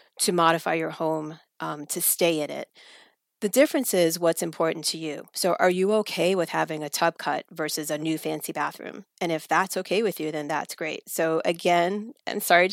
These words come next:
again, I'm gonna say it's very individualized to the person and the situation. But adapting is certainly something that people can do for the long term.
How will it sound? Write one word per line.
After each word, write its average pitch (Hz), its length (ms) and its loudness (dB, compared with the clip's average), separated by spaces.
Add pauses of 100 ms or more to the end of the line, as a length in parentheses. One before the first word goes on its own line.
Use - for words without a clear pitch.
again, 180 320 4
I'm 180 100 0
gonna 180 180 2
say 175 360 6
it's - 160 -2
very 175 340 4
individualized 175 840 -2
to 185 80 -4
the 185 100 -2
person - 360 -4
and 170 120 -4
the 175 60 -4
situation. - 760 -6 (680)
But 175 220 6
adapting 180 500 4
is 175 140 -2
certainly 185 400 0
something 160 320 -6
that 156 180 -2
people 156 240 -6
can 160 160 -8
do 156 240 -8
for 214 180 -4
the 220 120 -6
long 240 160 0
term. - 320 -10